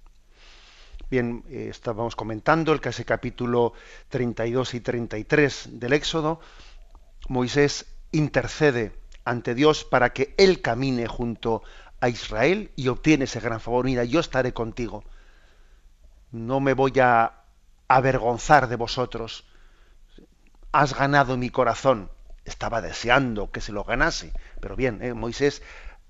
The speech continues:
ha sido el instrumento para que se revele el corazón misericordioso de Dios. Y entonces con-, continúa diciendo, "A Moisés, que pide ver su gloria, Dios le responde,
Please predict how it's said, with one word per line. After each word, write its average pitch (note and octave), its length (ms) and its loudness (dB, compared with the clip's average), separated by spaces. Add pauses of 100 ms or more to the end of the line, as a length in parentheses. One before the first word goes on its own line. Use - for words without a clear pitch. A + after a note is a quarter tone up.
(140)
ha B2+ 120 4
sido C3 320 0
el B2+ 60 0
instrumento C#3+ 680 0
para B2+ 240 2
que - 80 -4
se A#2+ 160 -4
revele C#3+ 480 4
el C3+ 160 0
corazón C3 480 -2
misericordioso A#2+ 1000 -2 (340)
de A#2+ 120 -2
Dios. A2+ 400 -2 (1500)
Y B2+ 60 -2
entonces E3+ 240 2
con-, C3+ 200 0
continúa C3+ 460 0
diciendo, G#2+ 560 -4 (520)
"A C3 100 4
Moisés, D3 640 2 (440)
que C3+ 120 0
pide D#3+ 340 2
ver D3 180 4
su D3+ 200 -4
gloria, A#2+ 480 2 (460)
Dios C#3 340 2
le D3 100 2
responde, B2+ 600 -2